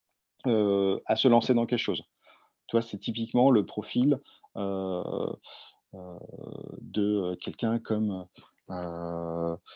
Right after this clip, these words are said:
un bon présentateur, un bon orateur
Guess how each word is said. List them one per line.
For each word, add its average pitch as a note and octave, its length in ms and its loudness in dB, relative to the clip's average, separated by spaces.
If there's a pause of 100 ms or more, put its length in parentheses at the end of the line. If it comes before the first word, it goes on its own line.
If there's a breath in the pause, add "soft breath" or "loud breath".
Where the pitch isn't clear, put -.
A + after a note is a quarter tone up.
(320 soft breath)
un F#2+ 140 6
bon A#2+ 220 12
présentateur, B2 680 10
un G#2 60 6
bon A#2 220 6
orateur B2 600 6